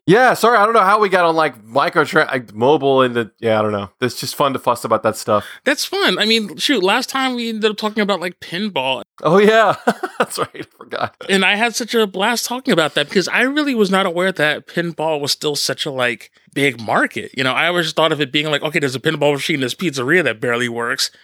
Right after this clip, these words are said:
Speaker 2: And after we chatted, like, I started looking up more stuff, and I'm like, "This is, this is cool." And I never would have known about that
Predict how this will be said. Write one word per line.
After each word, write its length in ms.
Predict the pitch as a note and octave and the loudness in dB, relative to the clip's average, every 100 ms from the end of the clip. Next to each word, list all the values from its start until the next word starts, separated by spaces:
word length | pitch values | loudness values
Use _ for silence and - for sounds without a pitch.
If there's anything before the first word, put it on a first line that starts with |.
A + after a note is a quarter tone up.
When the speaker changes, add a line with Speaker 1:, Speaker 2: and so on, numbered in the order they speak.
| - - - - | -20 -20 -14 -2
Speaker 2:
And 520 | D3+ C#3+ C#3 C3+ - | 2 4 2 0 -2
after 320 | D3 D#3+ E3 | -4 -2 0
we 160 | D3+ C#3 | 0 -2
chatted, 400 | - D3+ F#3+ C#3 | -2 0 0 0
like, 220 | A#2+ - | -2 0
I 80 | B2+ | -2
started 300 | C3 D3 C3+ | 0 0 2
looking 260 | D3+ D#3+ D3+ | -2 -2 0
up 100 | C3 | 0
more 180 | A#2+ | -2
stuff, 340 | - F3+ F#3+ - | 0 0 0 -2
and 60 | A2 | -6
I'm 100 | A2 | -6
like, 140 | G#2+ | -8
"This 200 | F3+ - | -6 -4
is, 280 | D#4 D#3+ C3 | -2 -4 -4
this 180 | G#3+ C4+ | -4 0
is 320 | G3 D#3 D3+ _ - | -2 -2 -10 _ -20
cool." 360 | - B3 D4 D3+ | -6 0 2 2
And 120 | C3+ | 2
I 60 | D3+ | 2
never 260 | D#3 F3+ | 0 0
would 120 | F#3 | 0
have 100 | F3+ | 0
known 180 | E3 G#3+ | 2 0
about 260 | C#3 A#2 - | 0 -2 -4
that 280 | A#2+ B2 | -4 -4